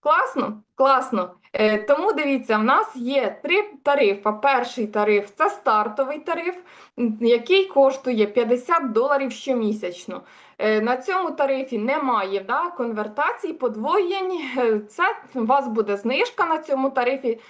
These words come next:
просто сімнадцять відсотків на ваші бронювання. Не двадцять п'ять, а сімнадцять відсотків на готелі і круїзи.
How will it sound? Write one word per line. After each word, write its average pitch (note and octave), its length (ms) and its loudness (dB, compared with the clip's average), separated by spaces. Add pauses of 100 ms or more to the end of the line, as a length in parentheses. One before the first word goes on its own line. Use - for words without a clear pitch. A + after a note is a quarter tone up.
(140)
просто C#4 420 -2
сімнадцять A#3 640 -2
відсотків F4 640 -2
на A3+ 140 2
ваші B3+ 520 0 (280)
бронювання. G#3+ 680 2
Не C4+ 160 2
двадцять F#4+ 460 -2
п'ять, G4 480 -2
а C#4+ 200 4
сімнадцять B3+ 680 2
відсотків A3 520 2
на A3+ 140 4
готелі C#4 600 2
і C#4 220 -6
круїзи. G#3+ 680 0